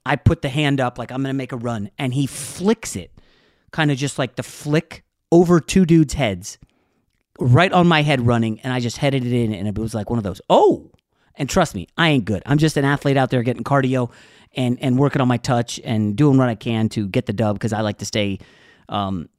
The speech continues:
as healthy as possible and running around burning, you know, thirteen hundred calories at night, going to sleep, waking up, grinding on straight fire. It's, it doesn't get much better than that, ladies and gentlemen. And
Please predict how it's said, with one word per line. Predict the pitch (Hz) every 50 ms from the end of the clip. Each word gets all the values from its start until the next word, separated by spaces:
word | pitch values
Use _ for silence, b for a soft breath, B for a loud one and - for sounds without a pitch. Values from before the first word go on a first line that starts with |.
| _ _
as | 165 160 -
healthy | - 151 147 135 - 123
as | 113 -
possible | - 127 113 110 - 123 107 107
and | 110 107 107
running | 123 131 127 120
around | 113 117 117 110 113 113 104 98
burning, | 113 113 117 113 110 110 107 98 - _ _ _ _
you | - 127
know, | 95
thirteen | 87 - 151 135 - 139 127 120
hundred | 123 113 107 -
calories | - 127 120 117 110 104 101 98 98 -
at | - 139 117 104
night, | 110 113 110 107 104 -
going | - 131 123 117
to | 107
sleep, | - - 135 123 113 110 - -
waking | 123 117 - 127 120
up, | 110 107 101 - 113 117
grinding | - 170 190 165 180 190 165 156 170 165 151 147 139 B B B B B B
on | - 165 165
straight | - - - 180 175 156
fire. | - 202 175 151 135 135
It's, | 160 180 180 - -
it | 180 165 156
doesn't | - 196 160 160 139
get | 165 156 120
much | 131 127 -
better | - 135 120 113
than | 101 107
that, | 110 113 107 - -
ladies | 101 104 98 87 95
and | 101
gentlemen. | - 110 98 98 95 92 - _ _ _ _ _ _ _ _ - - - - - _ - _
And | - 131 127 123 120 117 -